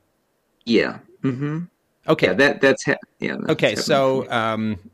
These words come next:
Speaker 2: I, I'll obviously be a bit more verbally sophisticated <laughs> than your child, although I'll try not to get into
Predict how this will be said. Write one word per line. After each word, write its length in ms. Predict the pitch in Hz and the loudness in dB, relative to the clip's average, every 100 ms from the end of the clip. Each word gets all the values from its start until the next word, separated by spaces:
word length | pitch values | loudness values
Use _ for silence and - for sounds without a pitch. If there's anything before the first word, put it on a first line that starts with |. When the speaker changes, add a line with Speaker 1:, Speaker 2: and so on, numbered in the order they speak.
| _ _ | _ _
Speaker 2:
I, 360 | 104 107 110 98 - _ _ _ | -8 -4 -4 -6 -12 _ _ _
I'll 280 | 120 117 117 - | -2 -2 -4 0
obviously 360 | 131 127 135 | 0 0 -2
be 180 | 104 120 | 2 2
a 40 | |
bit 180 | 107 139 | 2 0
more 140 | 117 104 | 2 4
verbally 360 | 120 110 117 | 4 4 0
sophisticated 760 | - - 135 - 110 143 110 - | -2 -6 -6 -6 0 0 0 -2
<laughs> 0 | |
than 180 | 123 110 | 0 0
your 120 | 101 | -2
child, 380 | - 107 107 98 | -2 0 0 -2
although 220 | 92 92 | -2 -2
I'll 80 | 87 | -2
try 160 | 95 | -4
not 160 | 92 87 | -6 -6
to 60 | 92 | -6
get 160 | 92 | -4
into 160 | 90 | -4